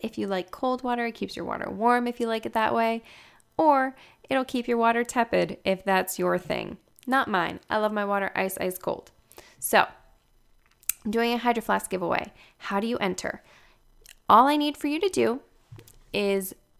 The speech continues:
rate and review this podcast. So make sure that you're subscribed, of course, and then you're going to leave a rating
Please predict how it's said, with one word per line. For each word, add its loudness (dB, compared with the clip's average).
rate 0
and -2
review 0
this 0
podcast. -6
So 0
make 0
sure -2
that -6
you're -2
subscribed, -4
of -10
course, -4
and -2
then -2
you're -4
going -2
to -8
leave -6
a -2
rating -4